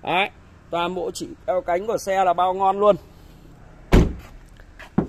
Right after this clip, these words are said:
Chất xe thì ở đây cũng là một chiếc xe tương đối là cứng luôn đấy ạ.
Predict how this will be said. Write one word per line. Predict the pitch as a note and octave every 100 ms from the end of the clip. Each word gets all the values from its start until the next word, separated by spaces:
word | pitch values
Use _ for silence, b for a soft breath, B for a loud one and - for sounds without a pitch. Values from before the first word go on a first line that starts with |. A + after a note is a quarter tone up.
| - - -
Chất | A#3+ -
xe | A#3+ A3
thì | G#3
ở | G3+
đây | G#3 A3
cũng | A3+
là | G#3+
một | G3
chiếc | - B3
xe | - A3+ G#3+
tương | A3 G#3
đối | A3
là | B3+
cứng | - A3 C#4+
luôn | A#3
đấy |
ạ. | A#3